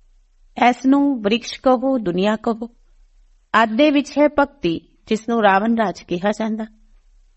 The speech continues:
ਪੰਜ ਵਿਕਾਰਾਂ ਦਾ ਰਾਜ ਚੱਲਦਾ ਹੈ। ਕਾਮ ਚਿਤਾ ਤੇ ਚੜ੍ਹ ਕੇ ਪਤਿਤ ਸਾਵਰੇ ਬਣ ਜਾਂਦੇ ਨੇ। ਰਾਵਣ ਸੰਪਰਦਾਇ ਵਾਲਿਆਂ ਦੀ ਚਲਨ ਤੇ ਦੈਵੀ ਸੰਪਰਦਾਇ ਵਾਲਿਆਂ ਦੀ ਚਲਨ ਵਿੱਚ ਰਾਤ ਦਿਨ ਦਾ ਫਰਕ ਹੈ।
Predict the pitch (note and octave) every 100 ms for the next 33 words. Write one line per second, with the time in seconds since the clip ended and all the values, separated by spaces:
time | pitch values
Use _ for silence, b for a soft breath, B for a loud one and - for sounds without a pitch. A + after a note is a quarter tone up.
0 | _ A3+ A#3+ C4+ C#4+ C4 G#3+ G3+ A#3 C4
1 | C4+ C4 F3+ F#3 G3 F3+ E3+ G#3 G#3 A3+
2 | A3 _ _ - E3+ F#3 F3 F#3+ - G#3
3 | A#3 A3+ A3 A3 A3+ A3+ - _ _ _
4 | _ _ - A#3+ B3 D#4 D4+ - A3+ G3+
5 | G#3 C4 B3+ G3 F3 F3 F3 A3 G#3+ -
6 | _ _ E3 G3 F#3+ A#3+ B3 G3 F3 F3+
7 | F3 E3+ E3 E3+ E3+ E3 E3+ F3 F3+ _
8 | _ _ _ _ _ - A3+ B3+ C#4 C4+
9 | G3+ G3 G3 B3 C4 C4 A#3+ B3+ B3 A#3+
10 | A#3+ B3 A#3+ A#3+ A#3+ B3+ B3+ G3 F3 E3+
11 | F#3 G#3+ - _ _ _ _ _ _ F#3
12 | G#3 A3 C4 B3+ C#4 C#4 C#4+ C#4+ - F3+
13 | F3 - F#3 G#3